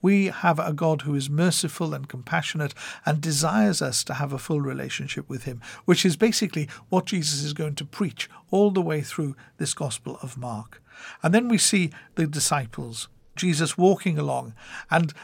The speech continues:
there's the wonderful thing in Mark's Gospel, which is the great, what I, great immediacy of his writing.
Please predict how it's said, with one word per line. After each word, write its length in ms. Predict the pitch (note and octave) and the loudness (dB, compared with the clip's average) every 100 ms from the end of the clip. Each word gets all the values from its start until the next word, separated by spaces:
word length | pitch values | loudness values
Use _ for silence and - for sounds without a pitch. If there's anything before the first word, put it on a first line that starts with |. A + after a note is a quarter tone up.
| - | -2
there's 160 | F3+ F3 | 2 4
the 80 | F3 | 4
wonderful 560 | F3 C4 C#4+ A3+ F#3+ | 4 2 4 2 2
thing 260 | D#3 F3+ D#3 | 2 0 0
in 140 | D3 | 0
Mark's 320 | D3 C#3+ - - | 0 0 -2 -4
Gospel, 340 | C#3+ - D3 | -4 -2 -4
which 240 | C#3 C#3 | -4 -4
is 140 | D3 C3 | -4 -2
the 80 | C#3+ | -4
great, 300 | E3+ D#3 - _ | -4 -4 -6 _
what 120 | - C#3+ | -6 -4
I, 360 | F3+ E3+ G3 F3 | -6 -8 -8 -8
great 220 | F#3 E3 | -6 0
immediacy 840 | E3+ E3+ F3 D#3 C3 A2+ - A2+ - - - _ | 4 6 6 4 0 0 -2 -4 -10 -20 -20 _
of 340 | D3 C3 C3+ - - | -4 -4 -6 -8 -2
his 220 | D3 C#3 | 0 0
writing. 440 | C#3 C3+ C3 A2+ | -2 -2 -6 -10